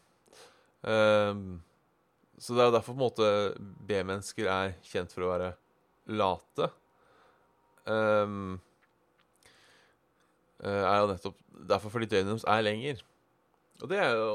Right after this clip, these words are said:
også et problem jeg føler på, at, eh, selv, selv, selv om jeg sover, eh,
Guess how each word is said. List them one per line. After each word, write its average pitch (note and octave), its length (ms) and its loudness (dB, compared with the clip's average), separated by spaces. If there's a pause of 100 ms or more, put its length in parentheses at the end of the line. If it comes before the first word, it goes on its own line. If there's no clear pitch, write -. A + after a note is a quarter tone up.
(140)
også B2 220 -6
et - 60 -20
problem A2 280 -4
jeg F2 240 -6
føler F2+ 240 -8
på, G#2+ 160 -4
at, G2 240 -4
eh, - 400 -16
selv, - 320 -6
selv, - 200 -2 (200)
selv B2 200 -4
om C3 40 -8
jeg C#3 80 -2
sover, D3 360 -2 (1300)
eh, A2+ 800 2